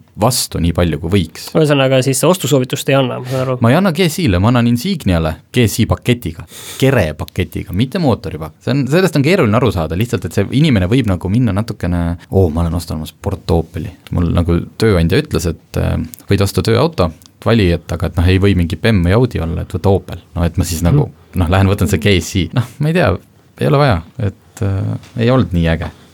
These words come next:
Speaker 1: Aga mõnus oli sõita, ta on selles mõttes, see, mis ma ütlen, et ta on laisk maanteekruiser,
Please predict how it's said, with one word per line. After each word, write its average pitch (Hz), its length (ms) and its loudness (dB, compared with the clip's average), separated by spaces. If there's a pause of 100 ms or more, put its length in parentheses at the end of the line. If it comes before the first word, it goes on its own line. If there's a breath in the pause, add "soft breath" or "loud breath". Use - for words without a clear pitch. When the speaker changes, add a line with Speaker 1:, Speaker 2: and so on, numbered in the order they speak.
Speaker 1:
Aga 107 140 2
mõnus 214 240 4
oli 95 100 2
sõita, 101 320 0
ta 87 80 0
on 98 80 0
selles 147 240 0
mõttes, - 220 -8
see, 131 120 2
mis 113 140 2
ma 131 80 4
ütlen, 143 240 -2
et 78 80 -6
ta 87 80 0
on 90 80 2
laisk 123 320 0
maanteekruiser, 98 640 0